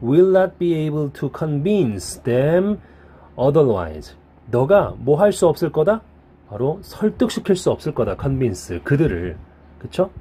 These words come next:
다른 방식으로. 그들을 달리 설득시킬 수 없을 거라는 것을 네가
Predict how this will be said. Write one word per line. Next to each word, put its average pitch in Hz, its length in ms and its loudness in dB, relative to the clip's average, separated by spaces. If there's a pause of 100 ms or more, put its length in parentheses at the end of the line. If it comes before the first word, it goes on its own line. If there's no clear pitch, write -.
(120)
다른 147 280 2
방식으로. 85 640 -6 (1080)
그들을 214 800 4
달리 196 840 0 (280)
설득시킬 254 800 -2
수 220 260 0
없을 247 480 -2
거라는 214 480 2
것을 160 640 0
네가 180 360 2